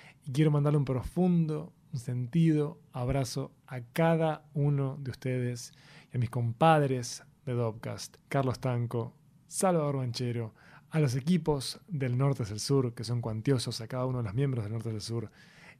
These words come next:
y también a Carlos Lugli, miembro esencial de Perché Mi Piace.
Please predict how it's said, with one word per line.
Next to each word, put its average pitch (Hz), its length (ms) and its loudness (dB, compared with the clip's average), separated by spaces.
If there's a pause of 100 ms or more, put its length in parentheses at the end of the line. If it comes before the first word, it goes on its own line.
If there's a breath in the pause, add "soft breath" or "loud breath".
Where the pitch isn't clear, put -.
y 156 100 0
también 123 680 0 (160)
a 123 160 -8
Carlos 117 420 -4
Lugli, 120 420 -2 (280 soft breath)
miembro 135 500 0
esencial 131 680 -2 (180)
de 123 180 -4
Perché 120 240 -4
Mi 113 120 -2
Piace. 104 440 -10